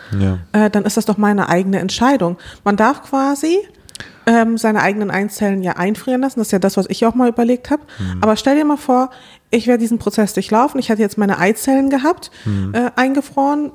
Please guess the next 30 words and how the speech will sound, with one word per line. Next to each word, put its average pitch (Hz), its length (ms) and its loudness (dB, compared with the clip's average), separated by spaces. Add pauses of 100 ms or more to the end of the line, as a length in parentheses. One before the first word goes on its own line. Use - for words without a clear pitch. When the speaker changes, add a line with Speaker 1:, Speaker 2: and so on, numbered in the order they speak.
Speaker 2:
um 233 400 0
sie 220 200 -2
mir 208 320 0
irgendwann 208 500 0
einsetzen 196 480 0
zu 247 140 -2
lassen. 262 240 2
Das 202 160 -4
ist - 80 -12
ja 180 100 0
erlaubt. 160 420 -2 (100)
Speaker 1:
Und 110 100 2
hätte 104 140 2
sie 113 60 2
aber 104 100 4
nicht 98 120 -4
gebraucht 87 360 -2
dann. 87 140 -6 (120)
Speaker 2:
Und 247 140 2
hätte 294 220 2
sie 269 100 -2
dann 240 160 2
nicht 247 240 -4
gebraucht, - 440 -2
dann 233 240 0
müssen 247 320 0
sie 240 80 2
sozusagen 233 580 0 (520)
weggeschmissen 214 640 -2
werden, 214 360 0